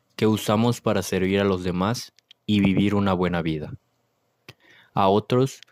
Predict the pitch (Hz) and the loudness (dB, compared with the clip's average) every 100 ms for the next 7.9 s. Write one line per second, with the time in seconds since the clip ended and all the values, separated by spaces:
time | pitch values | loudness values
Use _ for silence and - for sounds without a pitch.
0 | _ - 113 101 110 104 110 117 123 117 | _ -4 -2 0 0 0 0 2 4 2
1 | 117 107 - 107 104 104 101 95 92 95 | 2 0 -2 -2 0 0 0 0 0 0
2 | 104 - _ _ _ - 104 101 104 107 | -2 -6 _ _ _ -2 0 2 2 0
3 | 113 117 - 98 92 - 90 - 101 98 | 0 -2 -2 -4 -4 -4 -6 -4 -2 0
4 | 95 95 104 117 117 - - - 104 92 | 2 2 0 0 -4 -6 -20 -6 -2 -2
5 | 95 87 87 85 85 82 82 80 - - | -4 -4 -4 -6 -4 -2 -2 -4 -12 -20
6 | _ _ _ _ _ _ - - - 104 | _ _ _ _ _ _ -20 -20 -4 -2
7 | 95 101 98 98 98 101 110 120 | 0 0 0 0 0 0 0 -4